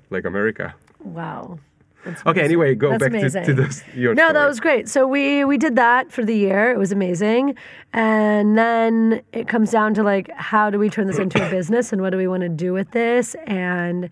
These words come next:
Speaker 2: uh, my partner and I want to do different things. She really wanted to come out with, like, a product line, and I really wanted to keep working and supporting female cannabis entrepreneurs. And so we went separate ways,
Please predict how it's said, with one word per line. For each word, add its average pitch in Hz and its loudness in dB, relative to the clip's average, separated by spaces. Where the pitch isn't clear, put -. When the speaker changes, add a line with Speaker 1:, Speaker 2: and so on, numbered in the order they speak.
Speaker 2:
uh, 185 -4
my 185 -2
partner 196 -4
and 196 0
I 190 0
want 175 -4
to 160 -14
do 180 -6
different 170 -8
things. 190 -4
She - -8
really 185 -4
wanted 180 -4
to 185 -6
come 175 -8
out 175 -6
with, 170 -8
like, 175 -10
a 165 -10
product 170 -8
line, 208 2
and 190 -2
I 180 -6
really 175 -4
wanted 170 -6
to 175 -12
keep 170 -8
working 180 -4
and 165 -8
supporting 165 -6
female 180 -4
cannabis 165 -8
entrepreneurs. - -14
And 180 -6
so 180 -2
we 190 0
went 180 -6
separate 185 -6
ways, 302 0